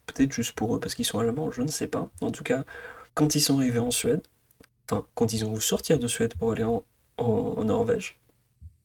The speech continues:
la douane norvégienne leur a fait genre, Ok, mais alors, du coup, tout ce que vous importez comme merchandising,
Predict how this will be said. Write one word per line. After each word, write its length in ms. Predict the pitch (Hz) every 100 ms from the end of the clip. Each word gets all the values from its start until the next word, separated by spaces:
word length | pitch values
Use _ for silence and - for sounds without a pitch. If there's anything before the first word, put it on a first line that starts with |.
| - _ - -
la 140 | 214
douane 280 | 110 233 285
norvégienne 480 | 302 123 113 117 139
leur 120 | 131
a 40 | 113
fait 180 | -
genre, 220 | 113 - 190 -
Ok, 220 | 160 - - - - - - -
mais 120 | 120
alors, 200 | 110 110
du 140 | 117
coup, 200 | 123 139
tout 200 | 127 -
ce 60 | 180
que 100 | -
vous 160 | 131 123
importez 400 | 123 - - 127
comme 180 | 113
merchandising, 800 | 113 113 - 113 113 113 113 117